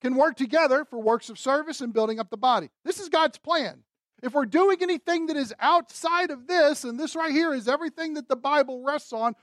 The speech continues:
we're wrong, we're busy, but we're wasting time. Here's a really good quote, guy named Robert Gromacki.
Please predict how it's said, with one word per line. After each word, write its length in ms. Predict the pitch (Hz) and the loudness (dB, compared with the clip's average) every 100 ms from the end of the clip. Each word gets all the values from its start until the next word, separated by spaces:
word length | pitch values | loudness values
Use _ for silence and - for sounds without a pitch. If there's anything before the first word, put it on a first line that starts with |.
| _ - | _ -2
we're 220 | 247 240 | -2 -2
wrong, 560 | 226 320 330 247 262 - _ | 2 6 6 4 0 -6 _
we're 140 | 220 | -4
busy, 840 | 196 143 330 381 254 214 208 277 - _ _ _ _ | -4 0 4 4 2 -4 -6 -10 -12 _ _ _ _
but 200 | 240 240 | 0 4
we're 100 | 240 | 2
wasting 540 | 226 202 - 208 208 | 2 -2 -4 -12 -12
time. 420 | 202 208 170 127 _ _ _ _ _ _ _ _ _ | -6 -4 -4 -8 _ _ _ _ _ _ _ _ _
Here's 160 | 233 247 | 0 2
a 80 | 226 | 4
really 260 | 208 226 | 6 4
good 200 | 214 226 | 4 0
quote, 380 | - 233 208 151 _ | 0 2 2 2 _
guy 200 | 160 208 | -2 -2
named 220 | 214 214 180 | 0 -4 -4
Robert 460 | 175 214 233 226 _ | 0 0 -2 -10 _
Gromacki. 640 | 170 190 196 196 - 139 | -6 -4 -2 -4 -6 -18